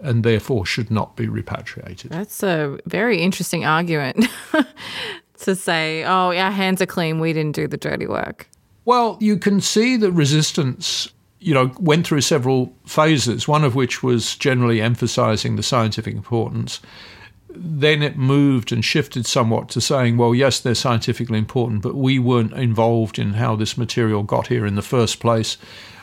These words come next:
Speaker 1: Um, and now its scientific value repays anything that was done in the past, and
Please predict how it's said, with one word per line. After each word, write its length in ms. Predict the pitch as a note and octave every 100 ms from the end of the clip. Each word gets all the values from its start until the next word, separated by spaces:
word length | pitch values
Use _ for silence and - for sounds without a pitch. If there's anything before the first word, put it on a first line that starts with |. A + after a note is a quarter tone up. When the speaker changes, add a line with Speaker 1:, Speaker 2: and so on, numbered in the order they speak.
| -
Speaker 1:
Um, 320 | - A2+ A2 -
and 180 | B2+ B2+
now 200 | C3 A#2+
its 140 | -
scientific 580 | - C3+ A#2 - A2+ A#2+
value 520 | A#2 G#2+ G#2+ G#2+ G#2 - - - -
repays 1000 | C3+ B2 C3+ B2+ C3 B2 A#2 A2 - - - -
anything 720 | - D3 C3+ A#2+ A#2+ G2+ G#2+
that 200 | G#2+ A2+
was 180 | D3 A#2
done 240 | - A2 G2+
in 100 | G2+
the 80 | -
past, 540 | - G#2+ G2+ G2+ -
and 360 | G#2 G#2 G2+